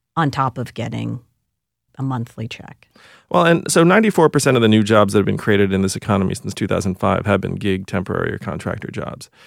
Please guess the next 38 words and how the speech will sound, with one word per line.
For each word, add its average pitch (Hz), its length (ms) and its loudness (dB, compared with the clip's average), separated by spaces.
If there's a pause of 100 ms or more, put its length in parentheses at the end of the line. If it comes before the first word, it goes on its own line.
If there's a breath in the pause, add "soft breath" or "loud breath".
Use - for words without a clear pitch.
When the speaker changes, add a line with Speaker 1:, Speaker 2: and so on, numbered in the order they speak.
(360 soft breath)
Speaker 2:
Um, 113 180 2
so - 160 2
we 139 100 4
need 156 180 4
to 143 80 4
move 117 200 4
towards 101 540 0
universal 110 460 2
healthcare, 101 460 -4 (140)
Medicare 101 360 0
for 92 160 -2
all, 95 200 -2
and 98 100 -6
that's 95 320 -4
one 101 120 -2
of 92 80 -2
the 95 80 -6
flagship 95 540 -4 (360 soft breath)
pillars 110 380 4
of 101 80 0
my 98 240 0
platform. - 800 -6
We 123 120 0
need 151 140 0
to 143 80 -2
start 120 340 2 (500)
essentially 123 420 4
waking 110 320 2
up 120 140 2
to - 80 -16
the 80 80 -2
fact 98 240 2
that - 80 -4
it's - 120 -8
not 110 140 0
the - 80 -8
seventies 98 400 0
anymore. 95 480 -4